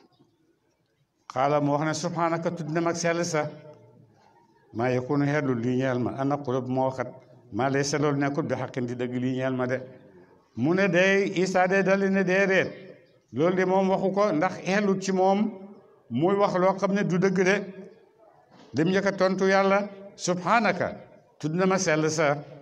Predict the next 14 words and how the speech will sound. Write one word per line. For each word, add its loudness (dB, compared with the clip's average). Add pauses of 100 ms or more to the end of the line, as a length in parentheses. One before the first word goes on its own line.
(220)
ma 2
yakunu 2
xellu 2
lii 2
ñeel 4
ma, 2 (400)
an -2
aqula -2
bu -4
ma 0
waxat -2
ma 0
laysa -2
lii." -4